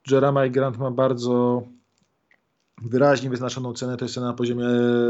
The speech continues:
ciut wyższym niż Aaron Gordon rok temu. To są dwa pi-, dwa piki w pierwszej rundzie i nawet tego Jazz nie mają.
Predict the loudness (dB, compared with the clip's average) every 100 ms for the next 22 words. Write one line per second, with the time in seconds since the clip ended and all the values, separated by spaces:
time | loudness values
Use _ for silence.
0 | -2 -6 _ _ 0 0 2 2 2 -2
1 | -2 0 0 2 0 0 0 -2 -2 -2
2 | -2 -2 -4 -2 -2 -4 -6 -4 -2 0
3 | 0 -4 -2 0 2 4 4 2 2 2
4 | 2 -4 -20 -20 _ 4 6 6 4 2
5 | 0 0 -2 -2 0 -2 -4 -2 0 2
6 | 2 -2